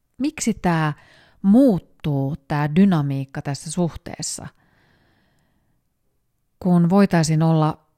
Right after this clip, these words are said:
erittäin hyviä ystäviä, jakaa toinen toisemme kanssa kaikki mahdolliset asiat.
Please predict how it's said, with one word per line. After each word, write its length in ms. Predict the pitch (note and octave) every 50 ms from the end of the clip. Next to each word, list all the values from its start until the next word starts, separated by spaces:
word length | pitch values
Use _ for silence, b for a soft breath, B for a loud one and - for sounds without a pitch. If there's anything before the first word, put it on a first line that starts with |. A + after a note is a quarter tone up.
| _ _ -
erittäin 520 | - G#3+ A#3 A#3 G3+ - - D#3+ D3+ C#3+ D3
hyviä 280 | D3+ D3 D3+ C#3+ C#3
ystäviä, 640 | C#3+ D3+ E3+ - - - D#3 C#3 D3 C#3+ C3+ C3+ C#3 - -
jakaa 340 | F3+ F#3 F#3 - - D3+ C#3+
toinen 400 | - - D#3+ D3+ D3 C#3+ C#3 C3+
toisemme 420 | - C#3+ C#3 C3+ C#3+ C#3 C3+ C3+
kanssa 580 | - - D3+ C#3+ C#3 C3+ - - D3 C3+ C3 - _ _ _ _ _ _ _ _ _ _ _ _ _ _ _ _ _ _ _ _ _ _ _ _ _ _ - B B B B B B B B B B B B B B
kaikki 420 | - G3+ G3 G3 F#3 F#3+ - F3
mahdolliset 640 | D#3+ D#3+ D#3 D3 - _ - C3+ C3+ C3+ D3 C#3 -
asiat. 640 | - D3+ C#3 - - C#3 D#3 D#3+ - - - -